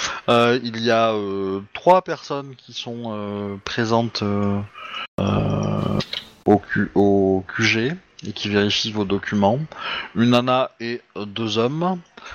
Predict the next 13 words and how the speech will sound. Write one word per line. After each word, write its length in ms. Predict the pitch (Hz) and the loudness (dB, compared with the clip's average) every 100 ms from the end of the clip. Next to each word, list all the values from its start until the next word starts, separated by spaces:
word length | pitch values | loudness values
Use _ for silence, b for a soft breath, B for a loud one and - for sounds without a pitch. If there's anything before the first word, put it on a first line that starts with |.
| B B - B B B _ - | B B -10 B B B _ 0
Euh, 960 | 113 113 117 117 117 117 120 120 117 110 B B B B B - | 4 4 4 2 2 2 2 2 0 -2 B B B B B 0
ça 60 | 123 | 2
prend 180 | 170 196 | 4 0
du 160 | 185 | -2
temps 540 | 170 156 170 202 226 - _ | -2 -2 -2 -4 -6 -10 _
et, 300 | 139 165 196 - _ _ _ _ | -6 -4 -4 -6 _ _ _ _
euh, 300 | 117 123 123 | -6 -4 -4
qu'est-ce 240 | 120 123 - | -6 -6 -6
que 80 | 113 | -6
je 80 | |
voulais 280 | 104 107 107 | -6 -4 -4
dire ? 520 | 101 117 156 170 170 175 - - - - | -4 -2 0 0 -2 -4 -10 -6 -4 -2
Et, 200 | 127 | 0